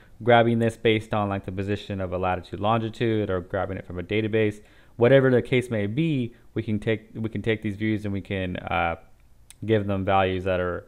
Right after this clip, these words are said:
are more specific to our application, okay? So let's go ahead and do a little bit of example of that right now, okay? So what we wanna do, guys, is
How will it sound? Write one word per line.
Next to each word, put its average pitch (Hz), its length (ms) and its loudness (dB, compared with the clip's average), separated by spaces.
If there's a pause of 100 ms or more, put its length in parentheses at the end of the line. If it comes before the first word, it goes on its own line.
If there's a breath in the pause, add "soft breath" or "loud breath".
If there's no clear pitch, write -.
are 98 120 -2
more 95 320 -2
specific 98 500 -8
to 95 160 -6
our 90 60 0
application, - 520 -4
okay? - 280 -4 (400 soft breath)
So 107 480 4 (400 soft breath)
let's - 140 -12
go 143 160 6
ahead 131 260 6
and 107 280 0
do 110 180 2
a - 20 4
little 104 160 2
bit 101 120 0
of 95 80 -2
example 92 460 -4
of 87 100 -6
that 98 220 2
right 87 120 -6
now, 85 280 -2
okay? 92 300 -2 (500 soft breath)
So - 160 4
what 143 80 6
we 151 80 2
wanna 139 200 4
do, 156 200 2
guys, 104 500 4
is 107 460 0